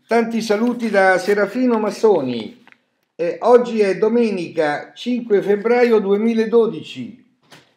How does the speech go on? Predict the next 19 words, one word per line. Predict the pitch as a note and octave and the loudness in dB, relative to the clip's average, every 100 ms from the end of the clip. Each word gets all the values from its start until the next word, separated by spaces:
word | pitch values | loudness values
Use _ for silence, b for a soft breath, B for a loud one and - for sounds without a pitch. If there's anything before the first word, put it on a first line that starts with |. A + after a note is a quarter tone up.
| _ | _
e, | E3+ E3+ E3+ | -4 -4 -2
e | F3+ | -4
sono | F3+ A#3+ A#3+ G3 F#3 - _ | 0 2 4 2 -4 -8 _
ora | G#3 A#3+ A#3 A#3 | 0 4 2 0
circa | A3+ A3+ A#3 A3+ | -4 -6 -4 -4
le | A3 | -2
nove | G#3+ A3+ A3 | 0 2 2
del | A3 G#3+ | 0 -2
mattino, | G#3+ G#3 A#3 G3+ B2+ F#2 | -4 -4 -4 -2 -2 -4
cari | - C3 C3+ | -6 -8 -8
amici. | C3+ A#2+ - G2+ E2 _ _ _ _ _ _ | -8 -10 -12 -20 -20 _ _ _ _ _ _
Vedete | D#3 G#3 B3+ B3 | -6 -2 -2 -2
il | F#3 - | -4 -6
titolo | G#3 G#3 F3+ | -6 -2 -2
di | F3 | -2
questa | F3+ G#3 G3+ F3+ | -4 -4 -4 -6
trasmissione? | F3+ E3 E3 E3+ - A3+ D#3+ B2+ D#3+ F3 - _ _ _ _ _ _ _ _ _ _ _ _ _ _ _ _ _ - | -4 -6 -8 -10 -4 -4 -4 -6 -8 -12 -20 _ _ _ _ _ _ _ _ _ _ _ _ _ _ _ _ _ -12
I-, | F3+ F#3+ F#3 G#3 | -8 -8 -8 -6
isteria, | A#3+ A#3 C4 C#4 D3 - - | -6 -4 -4 -2 -2 -4 -12